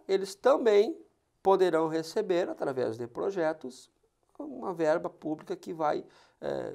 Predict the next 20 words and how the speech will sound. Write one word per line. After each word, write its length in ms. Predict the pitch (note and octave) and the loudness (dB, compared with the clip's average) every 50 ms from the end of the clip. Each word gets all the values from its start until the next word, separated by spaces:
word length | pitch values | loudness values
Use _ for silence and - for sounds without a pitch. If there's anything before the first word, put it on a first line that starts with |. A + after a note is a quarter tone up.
| - - _ | -12 -14 _
qualificar 920 | - E3+ E3+ F3+ F3+ F3 - E3 D#3 - - D3 C3+ D3 D#3+ D#3+ D3+ C3 | 4 6 6 6 4 0 -4 -8 -8 -2 2 6 8 10 12 10 10 8
e 80 | C3+ - | 6 0
colaborar 800 | - - C#3+ C#3 D3 D#3 F3+ F3 D3 C3+ C3+ C#3+ D3+ D3+ C#3+ C3+ | -4 -4 -2 0 0 0 2 0 2 6 8 8 10 10 8 6
e, 200 | C3 A2+ A#2 - - _ _ _ _ _ _ | 4 -2 -6 -12 -16 _ _ _ _ _ _
e 80 | - D#3+ | -10 -10
tornar 380 | D#3 - G3 G3 F#3+ G3 G3+ G3+ | 2 4 6 6 8 8 6 6
menos, 760 | G3 F#3+ F#3+ G#3 A3+ A3+ A#3 G3+ F#3 F3 - - - - - | 4 6 6 6 6 6 6 4 4 4 2 -4 -10 -6 -2
é, 420 | F3 E3 D#3+ D3+ D3+ D3+ D3+ - - | 2 2 2 4 2 2 0 -2 -4
estressante 1000 | E3 - - - F3 E3 D3+ - - - E3 F3+ F#3+ F#3 - - - - C3+ C3 _ - _ _ _ _ - | -6 -10 -6 -4 -4 -4 -4 -6 2 6 8 8 8 6 4 0 -10 -16 -18 -20 _ -20 _ _ _ _ -8
essa 260 | - C3+ - - D3 | -6 -4 -2 -2 -4
coisa, 500 | D3+ - - D#3 D#3+ D#3+ D3 D3+ D3 - | -4 2 4 4 4 4 4 0 -2 -2
de, 100 | C3+ D3+ | 0 0
essa 240 | D3 C3+ - - D3+ | 0 0 0 -2 -4
tensão, 680 | D3 - E3 D#3+ D#3+ D#3 - - E3 D#3 D#3+ D#3 D3 - - _ _ _ _ _ | -2 0 0 0 0 -2 0 2 4 4 4 2 0 -4 -10 _ _ _ _ _
porque 260 | - D3+ D3+ - F3 | -8 -8 -2 0 2
eles, 300 | E3+ E3+ E3+ E3 E3+ - | 2 4 2 0 0 2
ex-, 300 | - F#3 F3+ D#3+ D3 - - | 2 4 4 4 0 -2 -2
eles, 240 | F3 E3+ E3+ F3 - | 0 0 0 -2 -6
pra 200 | - G3+ A3 C4 | -2 0 2 2
eles 240 | F#4 - - - | 2 -2 -6 -12